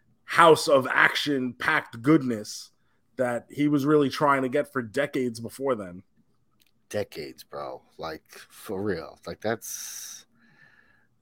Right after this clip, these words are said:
Speaker 2: ah, goodness gracious. I hear all these stories. There's a big, uh, <clears throat> there's an M C U book coming out this year,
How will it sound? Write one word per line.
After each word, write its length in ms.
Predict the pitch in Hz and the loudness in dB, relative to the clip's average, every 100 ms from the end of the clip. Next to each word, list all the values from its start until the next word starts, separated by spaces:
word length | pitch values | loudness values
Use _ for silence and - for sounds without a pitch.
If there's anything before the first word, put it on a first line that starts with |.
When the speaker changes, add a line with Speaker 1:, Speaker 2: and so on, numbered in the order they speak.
| - | -2
Speaker 2:
ah, 500 | 302 262 180 - 87 - | 0 2 0 -4 -10 -14
goodness 440 | - - - - | -18 -18 -20 -20
gracious. 760 | - - - - - - - - _ - 151 - _ - | -16 -16 -14 -14 -14 -14 -14 -16 _ -8 -8 -8 _ -4
I 80 | |
hear 120 | 135 170 | 2 4
all 100 | 170 | 4
these 180 | 170 | 0
stories. 360 | - 180 143 123 | 4 6 6 6
There's 280 | 147 147 143 | 4 4 8
a 320 | 156 147 143 120 | 10 10 8 8
big, 280 | 165 151 | 8 8
uh, 340 | 156 147 139 139 - _ _ | 8 10 10 6 0 _ _
<clears throat> 300 | _ - 107 | _ -14 0
there's 160 | 135 | 2
an 80 | 127 | 4
M 140 | 175 180 | 4 4
C 180 | - 180 | 4 2
U 200 | 180 147 | 4 4
book 240 | 117 113 | 2 2
coming 260 | 139 120 117 | 2 2 2
out 220 | 104 - | 0 0
this 260 | 104 - | -6 -6
year, 340 | 107 98 92 | -4 -2 -2